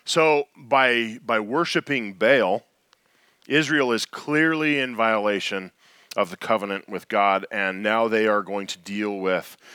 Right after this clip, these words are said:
the repercussions. So God is using the drought to get people's attention, not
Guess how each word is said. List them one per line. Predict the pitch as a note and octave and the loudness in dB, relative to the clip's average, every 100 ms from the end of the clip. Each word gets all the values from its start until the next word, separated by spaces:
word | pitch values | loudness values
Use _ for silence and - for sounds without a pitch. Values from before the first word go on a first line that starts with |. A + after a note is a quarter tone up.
| - - | -20 -18
the | - | -6
repercussions. | G#2 G#2+ - - G#2 F2 F2 D#2+ | -4 -4 -6 0 0 0 -8 -8
So | A#2 | -8
God | G2 A2+ C#3 | 4 4 4
is | B2 | 2
using | B2+ A#2+ A#2+ | -2 -2 -4
the | G2 | -8
drought | E2+ G#2 G#2+ - | -2 2 2 0
to | G#2+ | -10
get | F#2+ A2+ - - - - - | -2 0 0 -6 -20 -20 -18
people's | - C#3 - G#2 | -6 -4 -4 -8
attention, | G#2 - C3+ C#3 C3 A#2 A2 | -8 -6 -2 -2 -2 -8 -2
not | B2 D#3 | 2 2